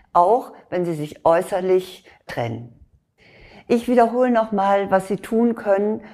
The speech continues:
um toxischen Familienmitgliedern zu begegnen. Erstens,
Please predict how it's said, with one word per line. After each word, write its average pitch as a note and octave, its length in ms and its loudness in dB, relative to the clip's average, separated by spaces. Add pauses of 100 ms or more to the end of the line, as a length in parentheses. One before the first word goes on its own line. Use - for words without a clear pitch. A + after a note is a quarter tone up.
(140)
um G3 260 4
toxischen G#3+ 640 -2
Familienmitgliedern F#3 1080 0
zu F3 200 -10
begegnen. - 760 -6 (720)
Erstens, B3 580 4